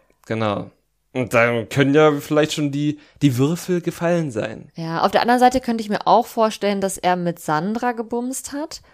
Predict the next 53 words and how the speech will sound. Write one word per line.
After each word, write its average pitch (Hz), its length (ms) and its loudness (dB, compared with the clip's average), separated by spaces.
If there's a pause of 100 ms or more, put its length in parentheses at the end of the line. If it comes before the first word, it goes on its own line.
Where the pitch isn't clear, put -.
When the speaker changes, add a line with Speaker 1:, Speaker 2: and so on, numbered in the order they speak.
(280)
Speaker 2:
weil 185 120 4
die 208 140 0
haben 202 120 0
zumindest 196 380 -6
geknutscht. 196 520 -8
Allerdings 208 360 0
hat 190 140 -4
sie 220 100 0
auch 208 140 0
gesagt, 190 320 -4
dass 190 160 -6
Paco - 280 -12
besser 175 300 -8
knutscht. 160 440 -12
Speaker 1:
Ja, 123 120 4 (220)
genau. 98 420 -2 (120)
Also 104 240 -8
sie 104 400 -8 (120)
schienen 120 320 -4
nicht 113 160 -6
so 117 120 -6
ganz 101 260 -2
von 107 160 -8
Max 101 260 -10
überzeugt. 104 440 -4
Speaker 2:
Ja, 165 180 0
wahrscheinlich 185 400 -4
eher 185 160 -2
Shakira. 190 420 -2
Vor - 140 -2
allem 185 120 -2
dann 185 100 2
noch 180 100 -2
mit 175 140 -8
Kamera 196 420 -2
wegdrehen, 196 260 -6
das 175 140 -8
passt 185 180 -8
natürlich 175 240 -8
noch 170 120 -8
besser, 196 380 -2
weil 175 140 2
sie 170 120 -4
ja 170 120 0
eigentlich 180 460 0
noch 175 140 -8
bei 170 120 -6
Marvin 202 440 -2
ist 226 180 -2
und 113 120 -2
Speaker 1:
Mhm. 104 40 -4
Speaker 2:
so, 226 200 0
ne? 196 260 -2